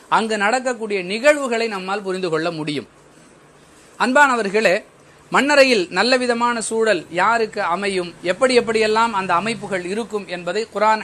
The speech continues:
ஹதீஸில் நாம் பார்க்கிறோம். மண்ணறை நல்ல விதமாக அமையும் என்று சொல்லக்கூடிய அந்த செய்திகளுக்கு முன்பாகவே, நல்லோர் மரணிக்கும் பொழுது ஏற்படக்கூடிய அந்த மகிழ்ச்சியான தருணம், இதை பற்றி அல்லாஹ் குர்ஆனிலே சொல்லி காட்டுகிறான். மரணத்திற்கு பிறகுதான் மண்ணறை,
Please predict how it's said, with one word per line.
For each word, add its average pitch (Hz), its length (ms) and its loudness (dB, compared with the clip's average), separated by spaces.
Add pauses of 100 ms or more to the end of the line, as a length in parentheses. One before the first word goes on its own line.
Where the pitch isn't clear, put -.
ஹதீஸில் 175 400 -4
நாம் 156 180 -4
பார்க்கிறோம். 147 460 -2 (960)
மண்ணறை 240 380 4
நல்ல 214 220 4
விதமாக 226 500 2
அமையும் 226 440 0
என்று 196 200 -4
சொல்லக்கூடிய 185 800 0
அந்த 170 300 -2
செய்திகளுக்கு 196 480 -4
முன்பாகவே, 175 880 -2 (560)
நல்லோர் 233 520 2 (240)
மரணிக்கும் 254 500 0
பொழுது 262 240 0
ஏற்படக்கூடிய 208 760 -2
அந்த 175 160 -4
மகிழ்ச்சியான 226 680 -2
தருணம், 226 580 4 (400)
இதை 240 220 0
பற்றி 254 260 0
அல்லாஹ் 220 340 0
குர்ஆனிலே 202 320 -4
சொல்லி 180 260 -10
காட்டுகிறான். 135 480 -10 (1200)
மரணத்திற்கு 180 500 -6
பிறகுதான் 220 500 0
மண்ணறை, 180 560 0